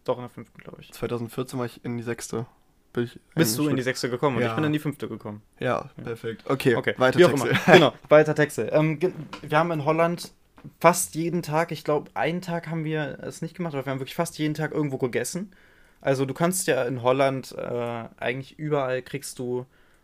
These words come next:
Speaker 1: es, es gibt immer in jeder Stadt, sag ich mal, mindestens ein, eher mehr, äh, wirklich potenziell mehr, äh, Fischrestaurants, vor allem an der Küste eben, oder das war eine Insel, Texas ist ja eine Insel,
Speaker 2: Mhm.
Speaker 1: äh, und da gibt's natürlich viel Fisch. Auch, ähm, Kibbeling heißt das da.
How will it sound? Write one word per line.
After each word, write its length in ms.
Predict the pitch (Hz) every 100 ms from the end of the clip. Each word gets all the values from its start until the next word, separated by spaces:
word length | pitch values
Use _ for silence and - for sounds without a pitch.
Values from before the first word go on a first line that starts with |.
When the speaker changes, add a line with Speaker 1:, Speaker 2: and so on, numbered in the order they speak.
| _ _ _ - - -
Speaker 1:
es, 160 | 143
es 180 | - 165
gibt 160 | 214 190
immer 320 | 185 170 -
in 160 | 147
jeder 480 | 135 156 151 147 123 -
Stadt, 320 | 135 - 139
sag 140 | 147 135
ich 100 | 131
mal, 100 | 127
mindestens 880 | 147 190 185 - 170 - - - -
ein, 320 | - 127 156 139
eher 180 | 120
mehr, 480 | 120 117 120 120 -
äh, 60 | -
wirklich 300 | 110 - -
potenziell 340 | - 107 98 101
mehr, 160 | 101 107 _ - -
äh, 200 | - 113 -
Fischrestaurants, 760 | - 147 - 170 - 170 180
vor 100 | 180
allem 100 | 120
an 80 | 117
der 80 | 110
Küste 320 | - 156 -
eben, 140 | 165 151
oder 80 | 113
das 100 | -
war 80 | 104
eine 100 | 104
Insel, 280 | 131 156 160
Texas 260 | 127 -
ist 20 | 110
ja 40 |
eine 120 | 104
Insel, 300 | 117 131 135 135 _ -
Speaker 2:
Mhm. 100 | 139 127
Speaker 1:
äh, 40 | 120
und 200 | 123 117
da 160 | 104
gibt's 180 | 101 -
natürlich 460 | 107 - 110 - - _
viel 140 | _ 98
Fisch. 300 | 135 147 - _ _ _ - -
Auch, 300 | 117 143 -
ähm, 360 | 131 117 117 113 - -
Kibbeling 400 | - 185 202 202
heißt 200 | 190 190
das 140 | 185
da. 260 | - 185 214